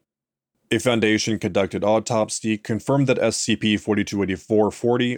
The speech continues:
was incapable of gaining any nutritional value from the body of person of interest forty-two eighty-four, and its motivation for consuming the body remains unclear.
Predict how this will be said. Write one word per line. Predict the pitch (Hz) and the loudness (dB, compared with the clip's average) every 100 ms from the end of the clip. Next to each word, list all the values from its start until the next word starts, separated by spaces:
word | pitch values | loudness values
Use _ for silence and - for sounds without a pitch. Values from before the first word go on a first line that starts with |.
| - | -4
was | 110 113 | -4 -2
incapable | 101 - 117 113 104 101 | -4 -2 -4 -2 -2 -2
of | 92 | -2
gaining | 110 120 120 120 117 | -2 -2 -2 -6 -8
any | 110 113 | -6 -2
nutritional | 120 117 - 110 - 110 95 | -2 -2 -2 -4 -4 -6 -4
value | 101 98 98 90 | -2 -2 -2 -6
from | 101 | -8
the | 87 | -6
body | 98 113 113 110 | 0 2 2 0
of | - - | -2 -6
person | 104 95 101 92 | -4 -4 -4 -6
of | 92 | -6
interest | 90 104 - | -6 -8 -10
forty-two | - 92 90 98 | -6 -4 -4 -6
eighty-four, | 87 92 - 113 110 107 _ _ _ - | -6 -6 0 2 2 -4 _ _ _ -4
and | 123 | -2
its | 120 | 0
motivation | 135 131 117 113 - 110 | 0 0 2 0 0 -6
for | 104 | -6
consuming | - 98 - 101 92 | -10 -8 -6 -4 -4
the | 90 | -2
body | 104 107 110 107 - | 0 2 0 -2 -4
remains | 101 98 87 | -4 -4 -4
unclear. | 87 87 - 92 - - | -6 -6 -6 -6 -8 -14